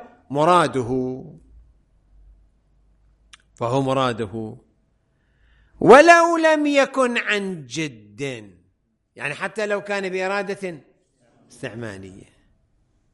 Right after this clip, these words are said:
ليش؟ يقول: "هي هذه القاعدة والقانون، هي هذه قاعدة والقانون، الإنسان كلما، العاقل، العاقل كلما يقول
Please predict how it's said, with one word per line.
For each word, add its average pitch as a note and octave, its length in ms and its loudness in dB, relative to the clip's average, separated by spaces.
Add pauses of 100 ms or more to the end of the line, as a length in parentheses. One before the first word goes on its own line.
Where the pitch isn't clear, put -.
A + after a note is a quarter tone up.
(540)
ليش؟ D#3+ 720 0 (840)
يقول: C#3 220 -8
"هي G#3 260 -6
هذه F#3+ 360 -8
القاعدة E3+ 640 -8
والقانون، D3+ 540 -6
هي E3+ 220 -4
هذه G2 380 -10 (520)
قاعدة F#3+ 400 4
والقانون، B2+ 640 -4 (460)
الإنسان C#3+ 680 -2
كلما، C#3+ 720 -4
العاقل، D3+ 420 2
العاقل B2+ 420 -4 (320)
كلما D#3 640 -6
يقول F3 640 -2